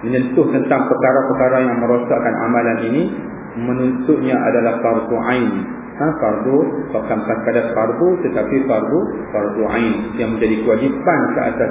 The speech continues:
semua, ha, mus-, muslim. Sebab apa? Sebab inilah yang menjaga, ha, amalannya, ha,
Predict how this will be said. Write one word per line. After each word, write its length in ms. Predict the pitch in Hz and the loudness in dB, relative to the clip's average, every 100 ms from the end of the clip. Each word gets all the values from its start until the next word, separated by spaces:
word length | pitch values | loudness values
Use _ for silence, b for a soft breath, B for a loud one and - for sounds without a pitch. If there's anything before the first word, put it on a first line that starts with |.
| - | -2
semua, 400 | 123 131 117 110 - - - | -2 0 0 0 -4 -6 0
ha, 80 | 151 143 139 | 0 2 0
mus-, 180 | 185 - - - - | 0 -4 -10 -12 -10
muslim. 400 | 110 107 120 113 - 113 - - - | -10 -8 -2 0 0 -4 -8 -10 -6
Sebab 200 | 120 120 | 0 2
apa? 280 | 113 180 190 185 - | 2 2 2 2 0
Sebab 240 | 123 113 - 131 | 0 0 0 2
inilah 340 | 156 196 156 - - - | 4 4 2 0 -6 -6
yang 180 | - 123 123 | -2 0 2
menjaga, 680 | 117 113 147 160 175 185 143 - - - | 2 2 4 4 6 4 4 0 -4 -2
ha, 140 | 139 170 - 120 | 2 2 2 2
amalannya, 580 | 131 127 135 143 151 196 208 214 - | 4 4 4 4 2 2 2 0 -4
ha, 100 | - | -2